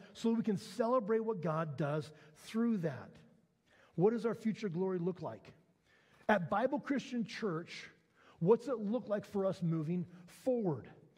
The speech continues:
Matthew twenty-eight nineteen through twenty says, "Therefore go and make disciples of all nations, baptizing them name, in the name of the Father, and the Son, and the Holy Spirit, and teaching them to obey everything I have commanded you. And surely I am with you always to the very end of the age."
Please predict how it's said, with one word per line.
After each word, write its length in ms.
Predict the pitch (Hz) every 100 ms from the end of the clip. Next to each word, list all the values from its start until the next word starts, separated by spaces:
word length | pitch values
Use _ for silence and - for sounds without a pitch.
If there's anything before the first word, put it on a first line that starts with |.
| _
Matthew 300 | 175 190 190
twenty-eight 460 | 170 214 208 208 208
nineteen 340 | 170 185 196
through 120 | 185 185
twenty 260 | - 190
says, 280 | 175 180 151 - - -
"Therefore 260 | 170 196
go 260 | 160 147 196
and 120 | 208
make 160 | 185 196
disciples 420 | 202 175 147 147
of 100 | 139
all 140 | 165
nations, 340 | 165 147 - 135
baptizing 560 | 110 160 170 175 156 170
them 180 | 165 - - - -
name, 300 | 151 165 156
in 60 | 143
the 80 |
name 140 | 151 147
of 40 |
the 140 | 123 -
Father, 340 | 170 185 208 - -
and 100 | 175
the 40 | -
Son, 240 | - 156
and 100 | 156
the 40 | 127
Holy 180 | 143
Spirit, 340 | - - 135 - - _ _ - - -
and 140 | 143 -
teaching 280 | 175 -
them 200 | 165 160
to 160 | 156 151
obey 360 | 120 147 135 139
everything 480 | 135 190 196 202 202
I 160 | 151
have 180 | 151 156
commanded 480 | - 156 147 135 110
you. 140 | 104 85 - - -
And 100 | 156
surely 320 | - 180 160 160
I 120 | 139
am 140 | 127
with 220 | 156 202
you 140 | 196 190
always 380 | 147 151 170 165
to 100 | 151
the 80 | 127
very 380 | 120 143 147 143
end 120 | 127
of 80 | 117
the 120 | 120
age." 320 | 104 92 -